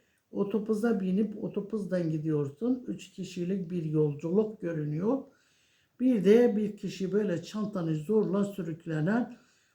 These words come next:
orta yaşlı bir bayandır. Sanki o da kızına ya da oğluna gitmeyi düşünüyor.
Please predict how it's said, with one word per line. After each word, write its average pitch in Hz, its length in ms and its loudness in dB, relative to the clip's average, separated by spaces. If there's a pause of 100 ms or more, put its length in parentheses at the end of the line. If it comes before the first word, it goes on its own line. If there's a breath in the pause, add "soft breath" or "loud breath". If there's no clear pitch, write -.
(100)
orta 196 320 0
yaşlı 175 560 2
bir 190 220 2
bayandır. 156 520 0
Sanki 214 640 -2 (320 loud breath)
o 220 200 4
da 180 180 2
kızına 180 380 0
ya 180 360 0
da 202 120 -4
oğluna 160 480 2
gitmeyi 175 680 -4
düşünüyor. 156 640 -2